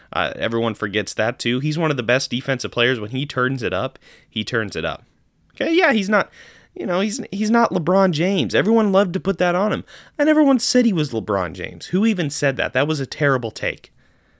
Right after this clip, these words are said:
to say he's the next, next LeBron James. Terrible take. Just bad. He's not. There's only one LeBron James. There's only one Jordan. There's only one Steph. There's only one of these guys.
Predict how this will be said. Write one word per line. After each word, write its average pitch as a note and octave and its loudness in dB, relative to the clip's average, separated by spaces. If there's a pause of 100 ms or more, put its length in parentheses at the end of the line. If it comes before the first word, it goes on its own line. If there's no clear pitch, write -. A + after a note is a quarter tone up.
(120)
to - -10
say B2+ 2
he's B2+ -2
the A2+ -2
next, A2+ -6
next A2 -8
LeBron F2+ -4
James. D#2 -10 (720)
Terrible A#3 2
take. - -6 (1800)
Just D3+ -6
bad. D#3 4 (1040)
He's B2+ -6
not. A2+ -2 (340)
There's D#3 2
only D#3 4
one C3 0
LeBron F2 -2
James. - -18 (260)
There's B2+ -8
only C3 0
one A#2 0
Jordan. E2 -6 (420)
There's B2+ -2
only A#2+ -2
one G2+ -4
Steph. - -10 (440)
There's C#3 -4
only C#3 2
one A#2 0
of F2 -4
these D#2+ -8
guys. - -10